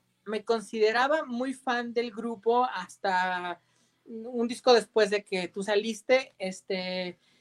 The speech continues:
y tenía muchas ilusiones, la verdad, de estar platicando aquí contigo y obviamente, pues, toda la gente que nos vio, pues, que de estar aquí, este, entrevistándote. Te agradezco mucho la, que hayas aceptado la entrevista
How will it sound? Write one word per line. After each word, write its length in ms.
y 500
tenía 280
muchas 480
ilusiones, 480
la 140
verdad, 380
de 180
estar 260
platicando 500
aquí 160
contigo 640
y 140
obviamente, 520
pues, 180
toda 140
la 120
gente 280
que 100
nos 220
vio, 320
pues, 200
que 480
de 60
estar 240
aquí, 460
este, 380
entrevistándote. 920
Te 80
agradezco 540
mucho 400
la, 260
que 100
hayas 200
aceptado 400
la 80
entrevista 680